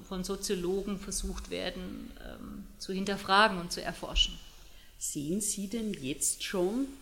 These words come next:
Speaker 2: obwohl wir erst seit einigen Monaten in dieser Krise stecken, wo Ihre Forschung in den kommenden Monaten hingehen könnte?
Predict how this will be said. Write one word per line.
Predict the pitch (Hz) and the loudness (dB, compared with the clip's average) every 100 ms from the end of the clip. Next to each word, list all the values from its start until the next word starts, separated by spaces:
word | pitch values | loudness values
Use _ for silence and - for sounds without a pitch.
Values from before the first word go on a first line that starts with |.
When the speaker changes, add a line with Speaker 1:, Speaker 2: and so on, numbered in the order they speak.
| - - | -16 -14
Speaker 2:
obwohl | 190 - 175 175 175 | -14 -10 -6 -6 -4
wir | 170 | -4
erst | 151 156 - - | -2 -4 -4 -4
seit | 165 151 | -4 -4
einigen | 143 147 151 156 | -2 -2 0 0
Monaten | 147 165 202 196 185 | 0 0 -2 -4 -2
in | 170 | -2
dieser | 165 175 175 | -2 -4 -4
Krise | - 175 170 170 | -4 -4 -4 -6
stecken, | - 139 - 208 - - - - | -6 -6 -4 -6 -6 -12 -12 -2
wo | 180 | 0
Ihre | 175 175 196 | 2 0 -2
Forschung | 202 - 131 139 - 202 | -4 -4 -4 -2 -2 -2
in | 190 180 | 0 0
den | 170 165 | -2 -2
kommenden | 139 127 156 202 240 | -6 -4 -4 -2 -2
Monaten | 214 220 226 233 202 | -2 -4 -6 -8 -6
hingehen | 220 220 220 233 | -4 -4 -6 -6
könnte? | 220 214 233 269 | -6 -8 -6 -4